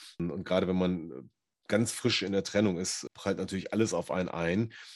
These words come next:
Ähm, insofern ist das schon mal gut, dass du die kurz aufgezählt hast.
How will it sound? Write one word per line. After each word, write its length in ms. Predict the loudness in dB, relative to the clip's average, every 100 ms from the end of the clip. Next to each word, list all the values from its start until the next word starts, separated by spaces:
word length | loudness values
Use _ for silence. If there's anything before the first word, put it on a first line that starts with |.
| -20 _
Ähm, 520 | 0 2 2 0 -2 -4
insofern 340 | -6 -4 -4
ist 160 | -4 -6
das 60 |
schon 160 | -4 -2
mal 100 | -2
gut, 300 | -2 -6 -8 -20 -10
dass 220 | -10 -6
du 100 | -6
die 260 | -4 -4 -6 -14 _ _ _
kurz 240 | -10 -6
aufgezählt 580 | 2 0 0 -6 -4 -2
hast. 280 | -2 -4 -6